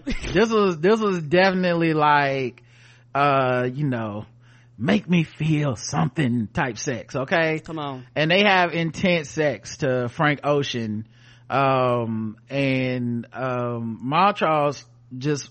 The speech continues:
Speaker 2: basically fucked the oppression out of Sammy. It was,
Speaker 1: <laughs>
Speaker 2: it was just,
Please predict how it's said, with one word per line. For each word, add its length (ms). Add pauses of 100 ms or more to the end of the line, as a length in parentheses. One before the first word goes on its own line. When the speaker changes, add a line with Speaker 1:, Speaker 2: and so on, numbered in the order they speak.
(120)
Speaker 2:
basically 360
fucked 360
the 160
oppression 500
out 160
of 40
Sammy. 420
It 80
was, 400 (500)
Speaker 1:
<laughs> 480
Speaker 2:
it 120
was 200
just, 380